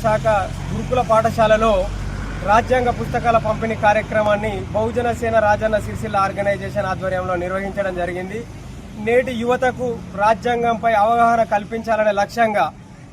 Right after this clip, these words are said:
దేశ ప్రజలందరికీ రాజ్యాంగ అవసరాలు తీర్చే ఒక ఆయుధం.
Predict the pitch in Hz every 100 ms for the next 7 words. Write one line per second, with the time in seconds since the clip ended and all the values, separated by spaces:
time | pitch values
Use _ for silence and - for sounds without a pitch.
0 | - - 151 220 269 277 233 226 240 240
1 | 240 233 247 226 226 - 185 208 185 240
2 | 240 233 208 220 240 233 233 226 226 -
3 | 226 220 185 202 233 208